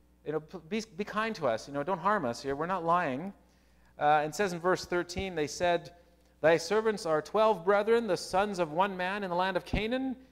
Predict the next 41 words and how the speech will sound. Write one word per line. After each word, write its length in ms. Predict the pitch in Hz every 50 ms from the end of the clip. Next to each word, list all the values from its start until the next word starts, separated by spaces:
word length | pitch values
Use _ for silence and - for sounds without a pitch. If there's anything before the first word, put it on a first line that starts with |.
| - _ _ _ -
and 120 | 139 139
behold, 420 | 160 151 131 170 208 220 220 208
the 100 | 160 156
youngest 460 | 143 160 180 202 208 208 196 202 - 175
is 260 | 165 147 - - - -
this 160 | 175 180 175
day 200 | - 180 185 185 170
with 140 | 170 165
our 120 | 170 160 143
father, 500 | - - 185 196 220 214 190 170 160 147
and 100 | 143 147
one 160 | 147 151 151
is 160 | 151 147 127 131
not." 360 | 123 104 90 82 - - - - _ _ _ _ _ _ _ _ _ _ _ _ _ _ _ _ _ _ _ _ _ _ _ _ _ _ _ _ _ _ _ _ _ _ _ _ _ _ _ _ _ _ _ _ _ _ _ _ _ -
And 100 | 117 110
so, 160 | - - 147 143
in 80 | 147
other 160 | 180 208 214
words, 340 | 175 165 160 156 151 - -
uh, 140 | 151 131 127
the, 160 | 123 135 135
okay, 160 | 135 - 156
the 80 | 143 139
young 220 | 143 180 226 240
one, 200 | 214 180 165 147
Benjamin, 460 | 139 156 180 214 208 175 156 151 139 135
he's 140 | 190 208
still 240 | - - - 208 196
there 180 | 175 185 190 185
in 80 | 160
Canaan 380 | 143 - - 180 190 190 175 156
with 120 | 151 -
our 100 | 151 139
dad, 440 | 123 139 165 196 190 165 156 151 147 - - - _ _
and 240 | - 139 151 156 156
one 140 | 160 202 214
of 100 | 214 190
our 120 | 190 165
brethren, 460 | 147 160 160 160 160 160 160 156 143 131
he's 140 | 135 151 139
gone. 300 | - 139 123 104 87 82